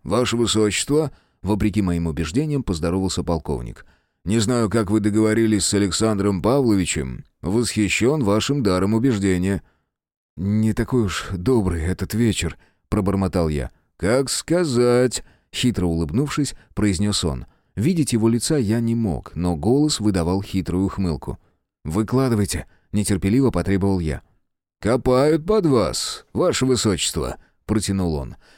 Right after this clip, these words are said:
Причём подкопы со всех сторон. Во-первых, видел я и сегодняшние газеты. Правда, не удивился, я, наверное, самый первый о повешенном узнал. Жаль, отреагировать не успел, но ничего.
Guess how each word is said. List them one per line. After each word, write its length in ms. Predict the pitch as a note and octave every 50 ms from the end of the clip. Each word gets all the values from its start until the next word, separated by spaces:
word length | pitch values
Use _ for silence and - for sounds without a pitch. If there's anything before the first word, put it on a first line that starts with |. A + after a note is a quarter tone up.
| _ -
Причём 380 | G2+ A#2 A#2+ - B2+ C#3 C#3 A2+
подкопы 480 | C3+ C3+ B2 - - B2 C3 B2+ C#3+ C#3
со 200 | - - B2+ G#2+
всех 280 | E2+ - G#2 G2+ F#2
сторон. 540 | - - A#2 A2+ A2 G2+ F2+ F2+ F2+ F2 E2 - _ _ _ _ _ -
Во-первых, 880 | E2+ G2 A2 A#2 G2 G2 A#2+ B2+ B2+ B2 B2 B2 A2 - - - - -
видел 440 | E2+ F2 F#2+ A2+ B2+ B2+ A2+ B2 A#2+
я 160 | A2+ A2+ A2
и 80 | G#2+ G2
сегодняшние 640 | - - G#2 A2 A2+ G#2 G#2+ F#2+ - - F#2+ F2+ E2
газеты. 680 | D#2 F2 E2 D#2 D2 D#2+ D#2+ D2+ D2 - F2 F2+ - - _ _ _ _ _ _
Правда, 360 | - F#2+ A2+ A2 G2+ G#2+ G#2+
не 100 | G#2+ A2
удивился, 640 | A2 A2 G2+ A2 A2 B2 C3 B2+ G#2 F2 - E2
я, 320 | D2 C#2 C#2+ D2+ D#2 E2 E2
наверное, 420 | E2+ F2 F2+ F#2+ F#2 F#2 G2 F#2+
самый 420 | F2 - G2+ G2 F#2+ G2 G2+ G2
первый 560 | F2 - A2+ A#2+ A#2+ A2 G2+ F#2 E2+ D2+ A#1+ - - _ _ -
о 100 | E2+ F2
повешенном 640 | F#2 G2+ G2+ G#2+ G#2 F2+ - F2+ E2+ E2+ E2 E2
узнал. 400 | D#2+ - F2 E2 C#2+ A#1+ B1+ D2
Жаль, 340 | - G2 G#2 G2+ G2 F#2+ F#2
отреагировать 680 | F2+ - G2 G2+ G#2 G2+ G#2+ G#2+ G#2 G2 E2+ E2 -
не 100 | D#2 D2
успел, 420 | C#2+ C2+ - - - D2+ C#2+ C#2+
но 180 | D#2+ F#2+ A2+ B2+
ничего. 540 | C3+ C#3+ C#3+ C3 - C#3 A2+ D2+ A1 -